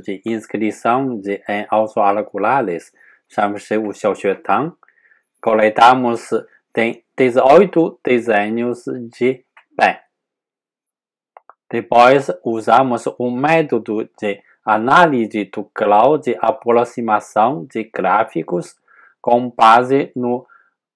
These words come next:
algoritmo de contexto de forma. O resultado amostrou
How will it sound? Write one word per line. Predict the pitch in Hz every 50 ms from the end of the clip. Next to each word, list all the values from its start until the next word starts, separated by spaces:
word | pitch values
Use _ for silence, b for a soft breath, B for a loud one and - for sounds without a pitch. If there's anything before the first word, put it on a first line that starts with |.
| _ - 120
algoritmo | 127 135 135 135 - 127 123 127 - - - 123 127 135 160 160 - - 175 175 180 185 190 190 - _ _ _ -
de | 120 117 120
contexto | 120 - 120 117 110 - 107 104 107 113 110 - - - 143 143 143
de | 139 - 139 135
forma. | - - - - 147 156 156 131 101 87 80 76 - _ _ _ _ _ _ _ _ _ _ _ _ _ _ _ _ _ _ _ _ _ _ _ _ _ _ _ _ _ _ _ _ _ _ _ _ _
O | - 123 123
resultado | 120 131 135 131 123 - - - - 120 135 151 151 151 - - 101 - -
amostrou | - 113 104 104 104 104 101 - - - - - 104 104 113 143 147 b